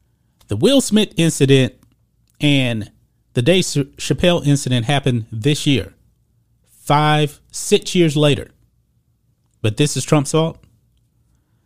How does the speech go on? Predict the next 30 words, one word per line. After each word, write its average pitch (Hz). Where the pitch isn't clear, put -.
Behar 165
added 143
that 127
the 123
moment 151
Will 151
Smith 147
slapped 139
Oscars 139
presenter 131
Chris -
Rock 143
on 117
stage 127
was 127
the, 127
uh, 107
piece 165
de 131
resistance, 127
if 120
you 107
will. -
However, 180
Lindsey 165
Granger, 156
a 117
guest 143
co-host 147
on 135